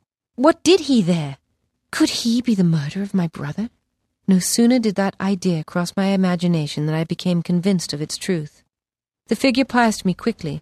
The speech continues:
and I lost it in the gloom. I thought of pursuing, but it would have been in vain, for another flash discovered him to me hanging among the rocks, and he soon reached the summit and disappeared. It was about five in the morning when I entered my father's house.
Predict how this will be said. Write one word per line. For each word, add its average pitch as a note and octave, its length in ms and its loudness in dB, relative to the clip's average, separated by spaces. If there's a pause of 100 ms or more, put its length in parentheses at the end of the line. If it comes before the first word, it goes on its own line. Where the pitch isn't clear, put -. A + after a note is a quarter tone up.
(100)
and G#3 140 4
I G3+ 60 4
lost A3 340 2
it E3 100 -4
in E3+ 100 0
the F3 60 0
gloom. E3 460 0 (460)
I A#3+ 80 2
thought C4+ 220 4
of A3+ 100 0
pursuing, G#3+ 520 0
but G3 160 -6
it A#3 80 0
would C4 120 4
have G#3+ 80 0
been F#3 160 2
in F3 120 2
vain, G#3+ 360 0
for B3 160 4
another C4 280 8
flash F3+ 380 -2
discovered A#3 460 0
him G#3 180 2
to G#3 100 -4
me G#3+ 180 4
hanging A3 360 0
among G3+ 240 2
the F#3+ 80 2
rocks, A3+ 420 -2 (140)
and A#3 100 6
he A#3+ 120 6
soon C4 340 4
reached A3+ 260 0
the G#3+ 80 -2
summit A#3 360 2
and F3+ 100 -2
disappeared. F#3+ 600 -4 (1200)
It A#3 100 2
was B3 120 4
about B3 260 2
five C#4+ 300 2
in D4 80 2
the C#4 60 4
morning A3+ 340 2
when E3 100 -2
I F3 80 -2
entered F#3+ 260 0
my F3+ 140 2
father's F3+ 420 -4
house. F3 440 -6